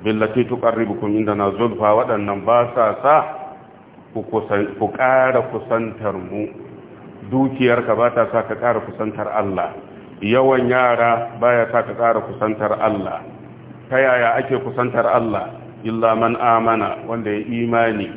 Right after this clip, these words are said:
wa amila salihan, ya yi aikin kwarai, ya zamanto ya, ya yi imani, ya yi amfani da dukiyarsa, ya,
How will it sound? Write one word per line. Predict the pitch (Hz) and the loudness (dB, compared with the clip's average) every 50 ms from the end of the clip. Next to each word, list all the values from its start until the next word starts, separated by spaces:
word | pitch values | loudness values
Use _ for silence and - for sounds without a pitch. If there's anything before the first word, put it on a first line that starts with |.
| - - - - - - | -14 -16 -18 -18 -12 -6
wa | - 104 101 104 | -2 0 0 0
amila | 110 110 113 113 107 107 - | 2 0 2 0 0 0 2
salihan, | 123 117 117 113 113 104 104 98 101 | 2 2 4 2 2 0 -2 0 0
ya | 110 | 0
yi | 117 - 117 | 0 2 0
aikin | 117 110 110 - 110 104 101 - | 0 -2 -2 -2 -4 -4 -2 0
kwarai, | 120 117 117 117 113 117 - - - - - - - - - - | 2 2 2 2 0 -2 -4 -10 -14 -18 -18 -20 -20 -20 -12 -6
ya | 113 113 | -4 0
zamanto | 113 120 117 117 117 117 120 120 117 117 | 0 2 2 2 0 -2 -2 -2 0 2
ya, | 117 120 120 120 | 4 2 2 2
ya | 117 113 113 113 117 | 0 0 2 4 4
yi | 117 120 117 120 117 127 120 123 | 4 2 2 0 -2 -2 0 2
imani, | 123 123 123 123 120 117 110 95 - - - - - - - - - | 2 4 4 4 2 2 0 -2 -6 -8 -12 -14 -16 -18 -18 -16 -8
ya | 98 107 120 139 | -2 0 2 2
yi | |
amfani | - 120 113 107 113 110 113 120 120 | 2 0 -2 0 0 0 0 0 -2
da | 110 113 | -2 -4
dukiyarsa, | - - 120 120 113 - 120 117 113 113 117 117 - 110 98 76 - - - - - - - - - - - - - - - - - - - - | -4 -4 -4 -6 -6 -4 -2 0 0 0 0 -2 -4 -4 -4 -6 -8 -14 -18 -20 -20 -20 -20 -20 -20 -20 -20 -20 -20 -20 -20 -20 -20 -20 -8 -2
ya, | 104 120 | 0 0